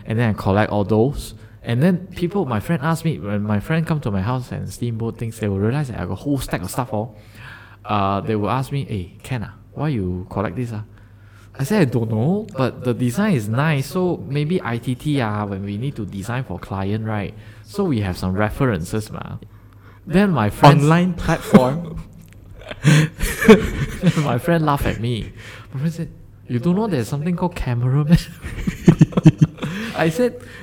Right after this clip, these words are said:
Speaker 1: "It's different feeling. It's like when you
Speaker 2: You wanna
Speaker 1: hold
Speaker 2: touch
Speaker 1: as in a
Speaker 2: the
Speaker 1: real thing right
Speaker 2: texture.
Speaker 1: in front of you. It's not a f-, it's not like a visual photos on a, on a mobile phone."
Speaker 2: Okay.
Speaker 1: Ah, you judge lah. <laughs>
Speaker 2: I
Speaker 1: But
Speaker 2: mean,
Speaker 1: yeah.
Speaker 2: okay, for me, I'm s-,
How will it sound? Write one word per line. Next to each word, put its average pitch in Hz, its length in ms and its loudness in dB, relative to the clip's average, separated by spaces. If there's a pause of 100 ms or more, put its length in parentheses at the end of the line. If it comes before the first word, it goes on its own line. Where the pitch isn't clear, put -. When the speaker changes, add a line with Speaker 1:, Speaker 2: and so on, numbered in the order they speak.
Speaker 1:
"It's 156 240 -6
different 175 420 0
feeling. 175 600 0
It's - 240 -6
like 120 380 -4
when 127 180 -6
you 127 60 -2
Speaker 2:
You 131 80 6
wanna 170 140 4
Speaker 1:
hold 175 200 2
Speaker 2:
touch - 560 -2 (420)
Speaker 1:
as 127 140 -2
in 123 100 0
a 120 40 2
Speaker 2:
the 120 100 2
Speaker 1:
real 165 160 8
thing - 80 4
right 175 80 4
Speaker 2:
texture. 156 240 2
Speaker 1:
in 113 300 0
front 139 260 -2
of 98 160 -6
you. 113 280 -2
It's 104 180 -6
not 151 220 -6
a 95 120 -4
f-, - 140 -12 (280)
it's 123 140 -8
not 160 200 -2 (200)
like 92 240 -10 (100)
a 104 80 -6
visual 113 380 0
photos 120 400 -2
on 90 140 -4
a, 85 220 -4
on 92 220 -4
a 87 140 -4
mobile 98 400 -2
phone." 104 360 -6 (400)
Speaker 2:
Okay. 104 160 -4
Speaker 1:
Ah, 101 420 -2 (240)
you 120 160 -4
judge 156 260 -8
lah. 131 400 -6 (600)
<laughs> - 680 -12
Speaker 2:
I 131 60 4
Speaker 1:
But 170 200 6
Speaker 2:
mean, 165 80 4
Speaker 1:
yeah. 131 160 4
Speaker 2:
okay, 143 180 8
for 127 240 -2
me, 151 140 2
I'm 104 160 0
s-, 101 120 -6